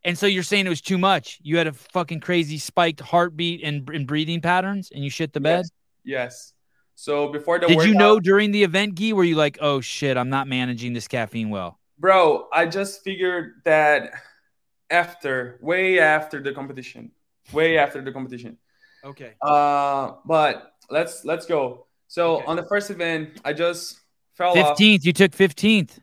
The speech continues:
Speaker 1: You took
Speaker 2: Yes.
Speaker 1: fifteenth. Yeah.
Speaker 2: I did very bad in that workout. I just fell off after the bike. I just died and I couldn't recover.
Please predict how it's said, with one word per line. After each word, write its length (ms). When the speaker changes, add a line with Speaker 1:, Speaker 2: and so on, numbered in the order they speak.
Speaker 1:
You 80
took 220
Speaker 2:
Yes. 140
Speaker 1:
fifteenth. 300
Yeah. 220
Speaker 2:
I 80
did 140
very 200
bad 140
in 80
that 140
workout. 680
I 80
just 260
fell 200
off 200
after 300
the 80
bike. 400
I 60
just 260
died 340
and 280
I 100
couldn't 380
recover. 580